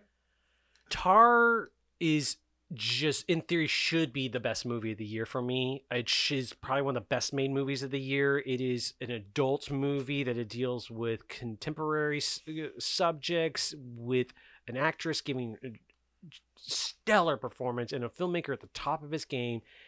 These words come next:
And why the fuck does it have to be a fucking Me Too story?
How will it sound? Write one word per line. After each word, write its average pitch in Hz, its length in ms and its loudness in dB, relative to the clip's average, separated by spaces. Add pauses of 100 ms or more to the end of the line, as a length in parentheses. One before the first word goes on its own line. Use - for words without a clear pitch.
(220)
And 104 260 -6 (180)
why 110 600 2
the 123 160 -8 (280)
fuck 139 240 -2
does 117 140 -8
it 107 80 -12
have 117 220 -6
to 123 80 -8
be 120 260 -6
a 95 60 -6 (140)
fucking 123 340 -8
Me 117 140 -6
Too 104 220 -10
story? 80 520 -12